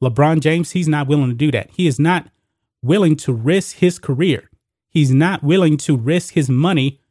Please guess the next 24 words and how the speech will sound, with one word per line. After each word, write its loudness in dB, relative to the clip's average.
whatsoever. 0
And 0
we 0
know 2
this. -6
Everything 0
that 0
he -2
does -2
is -2
a 0
virtue -2
signal. -8
I 0
don't 2
even 0
think -2
the -2
word 0
Uyghur -2
has -2
ever 0
come -2
out -2